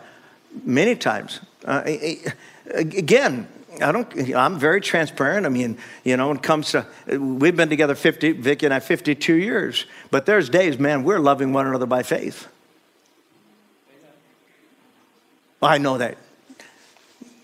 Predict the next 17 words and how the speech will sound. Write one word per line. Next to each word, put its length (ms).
that 140
shocks 560
toward 240
me. 160
You 200
know, 120
I'm, 200
I've 220
got 160
it 80
together. 340
I'm 100
sure 180
that 160
shocks 400
you, 120
but 220